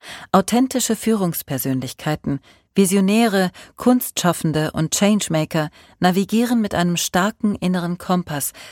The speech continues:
was sich durch ihre unverwechselbare Stimme und ihre Wirkung in der Welt ausdrückt. Sie verstehen, was ein Gefühl des Einklangs mit Insaye und das Gleichgewicht zwischen den zwei Rhythmen bedeuten, und sie würdigen diese als Quelle ihrer Kraft,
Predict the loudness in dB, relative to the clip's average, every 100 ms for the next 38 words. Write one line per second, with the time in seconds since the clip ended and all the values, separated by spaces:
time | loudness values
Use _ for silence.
0 | -20 _ 0 0 0 -2 -4 -2 -2 -2
1 | -2 -2 0 -2 -2 -4 -2 -2 -2 -4
2 | 0 0 0 -2 -4 -4 -4 -4 0 0
3 | 0 -2 0 -2 -2 -2 -4 -6 -6 -8
4 | -12 -16 -18 -20 _ _ _ -20 -16 -14
5 | -4 0 2 0 0 2 2 2 0 -2
6 | 0 0 0 -2 0 2 2 0 -2 0
7 | 0 0 -2 -2 -2 -4 -2 -2 -2 0
8 | 2 2 2 0 -4 -6 -6 0 2 2
9 | -2 -2 -4 -4 -4 -2 -2 -2 -2 0
10 | 0 0 0 0 0 0 -2 -2 -4 -6
11 | -12 -20 -20 -20 _ 0 2 -2 0 2
12 | 2 0 -2 -4 -4 -4 -4 -2 -4 -4
13 | -2 0 2 0 -2 -4 -4 -2 -2 -4